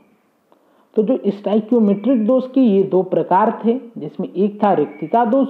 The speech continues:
और दूसरा था अंतराकाशी दोष, ये दोनों प्रायः अनायनिक ठोसों में पाए जाते हैं।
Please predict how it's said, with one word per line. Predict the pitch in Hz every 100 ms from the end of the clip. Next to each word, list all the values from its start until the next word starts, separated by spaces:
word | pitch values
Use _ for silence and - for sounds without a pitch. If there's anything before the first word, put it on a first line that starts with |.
| -
और | 170 156
दूसरा | 214 233 262 254
था | 262
अंतराकाशी | 262 - 208 240 269 165 - 131 - 135
दोष, | 147 156 _ _ _ - _
ये | 165 233
दोनों | 196 202 240 269
प्रायः | 262 220 208 226 240
अनायनिक | - - 285 254 185 185 202 -
ठोसों | 160 185
में | 175 196 190
पाए | 139 131
जाते | 135 139 -
हैं। | 139